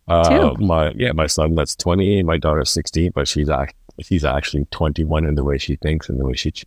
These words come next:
Speaker 1: you know, argues
Speaker 2: She's
Speaker 1: with
Speaker 2: gonna
Speaker 1: her
Speaker 2: love you
Speaker 1: father.
Speaker 2: for this. She's gonna love you for this.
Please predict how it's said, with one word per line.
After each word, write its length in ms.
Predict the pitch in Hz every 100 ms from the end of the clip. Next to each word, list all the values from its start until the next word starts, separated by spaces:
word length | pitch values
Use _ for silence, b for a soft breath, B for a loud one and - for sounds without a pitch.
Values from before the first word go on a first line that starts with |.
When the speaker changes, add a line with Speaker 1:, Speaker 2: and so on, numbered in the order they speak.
| -
Speaker 1:
you 80 | 90
know, 140 | 71 - _ _ _ _ -
argues 260 | 170 -
Speaker 2:
She's 120 | 302
Speaker 1:
with 20 | 254
Speaker 2:
gonna 160 | 254
Speaker 1:
her 60 | 202
Speaker 2:
love 200 | 214 220
you 100 | 196
Speaker 1:
father. 60 |
Speaker 2:
for 160 | - 160
this. 320 | 160 147 - - B B -
She's 220 | 220 214
gonna 180 | 214 190
love 240 | 180 175
you 160 | 170 160
for 120 | 185
this. 380 | 160 170 -